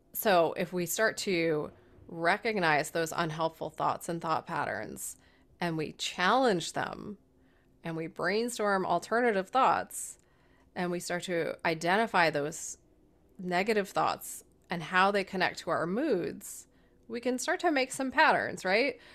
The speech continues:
We can see that when I go to this one mom's group, every time I come home, I feel really terrible about myself.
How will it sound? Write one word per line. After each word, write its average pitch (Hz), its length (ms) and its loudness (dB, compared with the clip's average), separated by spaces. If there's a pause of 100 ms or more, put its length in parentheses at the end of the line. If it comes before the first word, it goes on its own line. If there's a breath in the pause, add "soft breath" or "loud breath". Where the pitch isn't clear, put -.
(200 loud breath)
We 202 80 -4
can 202 180 0
see 262 420 0
that 151 380 4 (400 soft breath)
when 202 220 2
I 247 140 6
go 233 300 4
to 214 200 -2
this 185 320 -2
one 202 600 2
mom's 202 400 0
group, 160 500 -2
every 196 260 2
time 214 200 0
I 208 120 2
come 208 240 -4
home, 190 480 -2
I 196 240 -2
feel 196 400 -2
really 202 520 -6
terrible 214 560 -2
about 147 240 -2
myself. - 840 -4